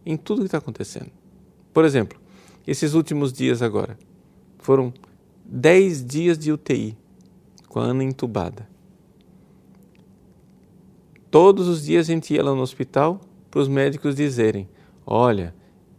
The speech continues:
é, nessas condições que ela está, rim paralisado,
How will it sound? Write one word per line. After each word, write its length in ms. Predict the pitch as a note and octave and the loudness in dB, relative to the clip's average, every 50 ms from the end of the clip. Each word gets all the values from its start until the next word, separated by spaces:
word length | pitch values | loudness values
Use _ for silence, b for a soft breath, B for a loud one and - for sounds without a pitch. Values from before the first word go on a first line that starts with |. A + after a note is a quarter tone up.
| _ _ _ - | _ _ _ -8
é, 380 | - G#2+ G#2 G#2 G2+ - - - - - - _ - | -4 -2 -2 -2 -2 -4 -8 -10 -14 -18 -20 _ -8
nessas 420 | - G#2+ A2+ B2 B2 - C3 A#2+ | -6 -4 -2 -2 -4 -6 -8 -10
condições 500 | - B2+ A2+ G#2+ G2+ - - A#2+ A#2+ A2+ | -6 -6 -6 -6 -6 -6 -6 -6 -6 -4
que 80 | - - | -4 -4
ela 100 | G2 G2 | -4 -4
está, 560 | F#2+ - - - G2+ G#2 A#2 A#2+ B2 B2 B2 - b b b b b b b _ | -6 -10 -10 -6 -4 -2 -2 -2 -2 -4 -6 -10 b b b b b b b _
rim 260 | - G#2 G#2+ A2+ A#2+ A#2+ | -10 -6 -6 -4 -4 -4
paralisado, 1040 | - - G#2 G2+ G2 G2 F#2 F2+ F#2+ G2+ G#2+ A#2 A#2 A#2 A2+ G#2+ A2 A2+ A#2 | -2 -2 -2 -2 -4 -6 -6 -4 -2 -2 0 0 0 -2 -4 -6 -8 -8 -10